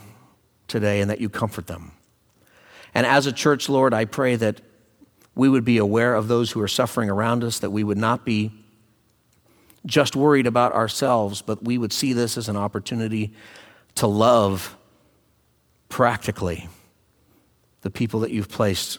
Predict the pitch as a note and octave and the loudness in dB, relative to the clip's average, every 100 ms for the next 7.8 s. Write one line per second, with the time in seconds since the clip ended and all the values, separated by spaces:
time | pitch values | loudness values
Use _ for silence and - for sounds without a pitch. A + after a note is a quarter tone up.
0 | - G2+ F2+ F2 D#2+ F2 - - G#2+ G#2 | -4 -2 0 -2 -6 -8 -10 -6 -4 -2
1 | A2+ G2+ G2 G2 A2 A2+ A2+ G#2+ F#2+ A2 | 0 0 -2 -4 -2 2 2 0 -2 -6
2 | - - C3 A2+ - G#2+ G2+ F#2+ G2 G2 | -8 -4 0 0 -2 -2 -2 -2 -2 -4
3 | F#2 F#2+ G#2+ A#2 A2+ F#2+ G#2 G#2+ F#2+ G2+ | -6 -8 -6 -2 -2 0 0 -2 -2 0
4 | G2+ F#2 E2+ - _ _ _ _ _ _ | 0 -2 -6 -14 _ _ _ _ _ _
5 | _ _ _ _ G#2 G#2 G2+ F2+ F#2 G2 | _ _ _ _ -2 0 0 0 -4 -2
6 | G#2 G2+ G#2 G#2 F#2 F#2 F2+ - F2+ F#2+ | -2 -2 -4 -6 -4 -4 -6 -6 -8 -4
7 | F#2+ F2 F2+ E2+ D#2 - - - | -4 -2 -2 -2 -4 -10 -16 -20